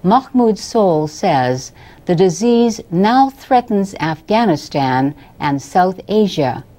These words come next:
But he also calls it a global threat to food security. Most of the commercial kinds of wheat are at risk from U G ninety-nine, he says.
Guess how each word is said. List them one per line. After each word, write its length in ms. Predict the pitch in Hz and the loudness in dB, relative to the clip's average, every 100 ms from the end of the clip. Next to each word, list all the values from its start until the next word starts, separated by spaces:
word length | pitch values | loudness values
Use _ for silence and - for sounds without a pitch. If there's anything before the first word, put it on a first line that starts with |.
| - - - - - - - - - | -20 -20 -20 -20 -20 -20 -20 -20 -2
But 160 | 202 214 | 0 2
he 120 | 226 | 4
also 460 | 233 277 277 294 285 | 6 4 2 -4 -4
calls 500 | 233 233 220 220 226 | -2 0 2 0 0
it 160 | 220 - | -2 -2
a 80 | |
global 680 | 131 127 175 214 226 233 226 | -8 -2 2 4 2 2 0
threat 600 | 220 - 254 220 - - _ - | -2 -6 0 2 0 -8 _ -4
to 180 | 165 131 | -2 -2
food 380 | - 233 226 | 0 0 2
security. 800 | - 220 - 226 175 131 131 - - - - - - - - - - - | 0 -4 0 0 0 -2 -6 -8 -14 -20 -20 -20 -20 -20 -20 -20 -20 -6
Most 440 | 180 196 277 302 254 | 2 4 2 0 -4
of 100 | 190 | 0
the 120 | 170 | 0
commercial 640 | - 165 170 254 - 269 | 0 -2 0 0 0 -2
kinds 460 | - - 202 185 175 | -2 -2 0 2 0
of 240 | 160 147 | -4 -2
wheat 340 | 214 156 120 - - - _ - | 0 2 0 -12 -20 -20 _ 0
are 200 | 185 190 | 2 2
at 180 | - | -2
risk 580 | 165 240 208 127 - - | -2 0 0 -2 -12 -20
from 300 | - 160 143 | -6 0 2
U 240 | 143 180 180 | 2 2 2
G 280 | 147 160 | 0 2
ninety-nine, 840 | 151 151 151 147 151 170 180 147 135 | 2 2 0 2 2 2 2 0 -2
he 140 | 139 | -4
says. 600 | 127 160 131 - - - | -4 -2 -2 -4 -10 -18